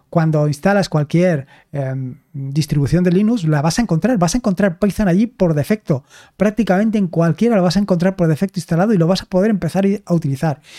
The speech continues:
Y lo mismo, ¿qué te digo con eso? Pues si quieres desarrollar, pues,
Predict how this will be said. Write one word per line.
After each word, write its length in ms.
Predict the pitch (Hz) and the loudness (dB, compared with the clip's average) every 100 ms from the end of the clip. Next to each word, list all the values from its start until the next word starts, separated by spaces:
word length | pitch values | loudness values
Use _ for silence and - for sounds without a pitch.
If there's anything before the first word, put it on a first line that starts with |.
| - - | -12 -2
Y 80 | 165 | 0
lo 100 | 156 | 2
mismo, 460 | 208 220 220 247 _ _ | 2 2 0 -2 _ _
¿qué 100 | - | -4
te 120 | 170 | 0
digo 220 | 196 208 214 | 2 0 -2
con 160 | 220 | -2
eso? 340 | 233 - 285 285 - - - | -2 -2 -4 -4 -16 -14 -4
Pues 140 | 170 | -4
si 120 | 160 | -2
quieres 220 | 156 170 | 0 0
desarrollar, 680 | 170 - 160 156 175 185 185 | 0 -2 -2 0 0 0 -2
pues, 400 | 165 156 151 - | -2 -2 -4 -10